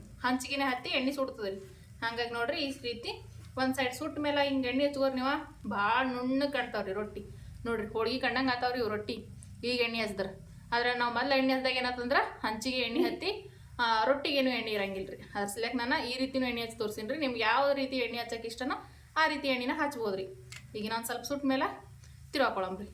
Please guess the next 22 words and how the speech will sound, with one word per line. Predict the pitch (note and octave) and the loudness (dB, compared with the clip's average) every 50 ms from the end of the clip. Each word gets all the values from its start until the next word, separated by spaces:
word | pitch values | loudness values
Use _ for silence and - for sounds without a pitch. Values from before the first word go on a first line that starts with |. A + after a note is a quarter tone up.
| - - - - - - - - - - - - - - - - - - - - - - - - - _ _ _ - - A3+ | -14 -18 -18 -18 -18 -16 -16 -16 -16 -16 -18 -18 -18 -18 -18 -18 -18 -18 -18 -18 -18 -18 -18 -20 -20 _ _ _ -20 -14 -12
ಈಗ | A3+ A3 A3 | -12 -8 -6
ನೋಡ್ರಿ, | G#3+ G#3+ G#3 G#3+ G#3+ | -6 -4 -4 -2 0
ಇದ | C4+ D#4 - - - - - - | 0 -2 -2 -4 -12 -14 -6 -4
ತಿರ್ವಾಕೊತೀನ್ರಿ | A3+ A3+ A3+ A3 G#3+ G#3+ - G#3+ G#3 G3+ G#3 G#3 G#3 A3 | -2 -2 -2 -2 -4 -4 -4 -4 -4 -4 -4 -4 -4 -2
ನಾನು. | C#4+ - - - - - - - - - - - - - - - - - - - - - - - - - - - - - | -4 -4 -6 -10 -4 -2 -2 -2 -2 -8 -12 -14 -14 -16 -16 -16 -16 -16 -16 -16 -16 -16 -14 -14 -14 -14 -14 -16 -10 -6
ತಿರ್ವಾಕೊಂಡ | G#3+ G#3+ G#3+ G#3 G#3 G#3+ A3 C4 C4 A#3 | -4 -2 -2 -2 -4 -4 -4 -2 -2 0
ಎಲ್ಲಿ | G#3 G#3+ G#3+ A3 | -2 -4 -4 -4
ಸುಟ್ಟಿರಲ್ಲಲ್ರಿ, | G#3+ G#3 - A3+ A3 G#3+ G3+ G3 F#3 G3 B3 C4 A#3 | -6 -4 -4 -4 -4 -2 -2 -2 -2 0 0 0 0
ಅಲ್ಲೊಂದ್ | G#3+ G#3+ A3 B3+ - C4 | 0 -2 -4 -4 -2 -2
ಸ್ವಲ್ಪ | B3 C4+ D4 C4 - - - - - - - A3 | -2 -2 -2 -4 -6 -8 -10 -10 -14 -14 -10 -6
ಈ | G3 G3 | -6 -6
ರೀತಿ | G3+ G3+ A3+ A3 - | -6 -6 -8 -8 -8
ಸುಟ್ಟ | - A#3 A#3 - E4+ G4 - - - - - - - - - - B3 | -8 -8 -6 -4 -4 -4 -4 -8 -12 -16 -18 -18 -18 -18 -10 -8 -8
ತಕೊಂಬಿಡಮ್ರಿ. | A3 A3 G#3+ G#3+ G#3 G3 F#3 F#3 - - - - - - - - - - - - - - - - - - - - - - - - - - - - - - - - - - - - | -6 -4 -4 -2 -2 -2 -4 -4 -6 -10 -14 -16 -16 -16 -18 -18 -18 -18 -18 -16 -16 -16 -16 -16 -16 -16 -16 -16 -16 -16 -16 -16 -16 -16 -16 -16 -18 -20 -20 -20 -20 -20 -14 -10
ನೋಡ್ರಿಪ್ಪ, | G#3 G3+ G#3 G#3 - A#3+ A#3 G#3+ | -10 -8 -8 -6 -4 -2 -2 -2
ಇದು | - G3+ G3+ | -2 -4 -6
ರೊಟ್ಟಿ | G3 - - G#3+ | -6 -6 -6 -6
ಅಂತೂ | G#3 G#3 A3 G#3 G#3 | -6 -6 -4 -4 -4
ರೆಡಿ | G#3 A3 A3 | -4 -4 -4
ಐತ್ರಿ. | G#3 A3 C4+ F4+ G4 - - - - - - - - - - - - - - G#3+ | -4 -4 -6 -6 -8 -10 -14 -18 -20 -20 -20 -20 -20 -20 -20 -20 -20 -6 -4 -4
ಇದನ್ನ | G#3 A3 A3 A3 G#3+ A3+ | -2 -2 -4 -4 -4 -6
ತಕೊಂಬಿಡಮ್ರಿ. | - A3 A3 A3 G#3+ A3 A3+ C4+ D4+ | -6 -4 -4 -4 -4 -4 -2 -2 0